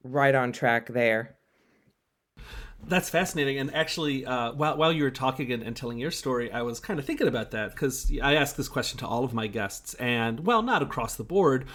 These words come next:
Speaker 2: Often I'll get an answer that, that's at least in some way in the galaxy of what you just said, that it's you, often this kind of childhood experience. And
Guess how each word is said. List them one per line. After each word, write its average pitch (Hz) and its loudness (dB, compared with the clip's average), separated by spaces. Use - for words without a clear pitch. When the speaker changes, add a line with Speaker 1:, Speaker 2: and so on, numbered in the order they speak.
Speaker 2:
Often 165 4
I'll 135 4
get 156 0
an 170 -4
answer 160 0
that, 120 -2
that's - -4
at 160 -6
least 170 0
in 135 -2
some 165 2
way 135 4
in 135 4
the 127 0
galaxy 123 -2
of 110 -4
what 117 -2
you 113 -2
just - -6
said, 170 -2
that 113 0
it's 113 -6
you, 131 -4
often 135 -2
this 131 -6
kind 123 -4
of - -12
childhood 131 0
experience. 127 -2
And 131 2